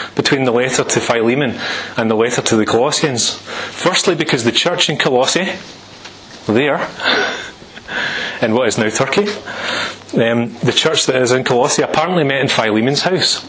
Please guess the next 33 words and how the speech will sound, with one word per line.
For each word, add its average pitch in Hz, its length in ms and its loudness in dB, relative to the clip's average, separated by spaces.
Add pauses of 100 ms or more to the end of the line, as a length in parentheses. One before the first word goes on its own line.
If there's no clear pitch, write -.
(1200)
And 117 140 -2
secondly, 127 600 0 (220)
because 123 280 0
both 143 320 2
letters 143 340 0
were 123 80 4
written 135 240 2
about 117 220 0
the 113 80 2
same 175 320 0
time 113 300 0 (340)
when 110 180 2
Paul 143 480 0 (160)
was 120 120 2
imprisoned 123 440 0
in 110 120 2
Rome 113 280 2
around 110 280 0
A 113 120 2
D 113 320 -2
sixty-three. - 720 0 (1300)
In 117 120 0
the 113 80 2
letter 156 260 0
to - 140 -2
Philemon, 143 520 2
we 139 60 2
will, 117 220 2
we - 160 -2
will 120 120 2
see 156 220 2
a 143 60 0
story 147 520 2